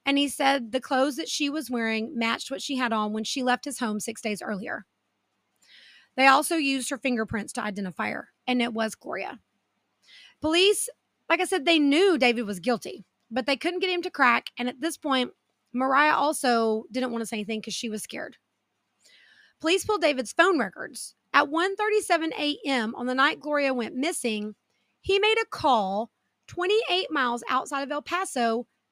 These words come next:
near where Gloria's body was found. David denied this. He said he was home asleep. Police decided that they needed to make a deal with Moriah so that she would talk to them. They offered her immunity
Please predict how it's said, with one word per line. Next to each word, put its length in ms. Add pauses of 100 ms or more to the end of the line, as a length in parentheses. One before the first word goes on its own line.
near 300
where 140
Gloria's 400
body 280
was 200
found. 400 (1160)
David 420
denied 480
this. 260 (320)
He 140
said 180
he 80
was 180
home 220
asleep. 580 (640)
Police 300
decided 420
that 120
they 140
needed 260
to 100
make 140
a 60
deal 200
with 140
Moriah 480 (320)
so 160
that 120
she 200
would 140
talk 240
to 80
them. 280 (300)
They 120
offered 340
her 180
immunity 580